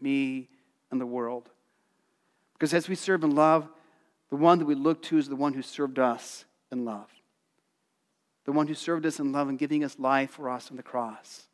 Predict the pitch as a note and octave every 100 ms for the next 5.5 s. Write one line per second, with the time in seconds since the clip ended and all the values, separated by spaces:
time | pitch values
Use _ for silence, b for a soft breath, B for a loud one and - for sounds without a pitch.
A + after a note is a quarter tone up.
0 | _ _ _ _ _ _ _ _ - D3+
1 | D#3 E3+ - F#3+ F3+ D#3 D3 C#3+ C#3+ F3
2 | D3 C#3+ C#3+ - C#3 C3 - E3+ D#3 C#3
3 | E3+ C#3+ B2 C3+ C3 B2 - B2+ A#2+ -
4 | B - D#3 - - - A3 G#3+ D3 C#3
5 | C3 A#2+ B2 B2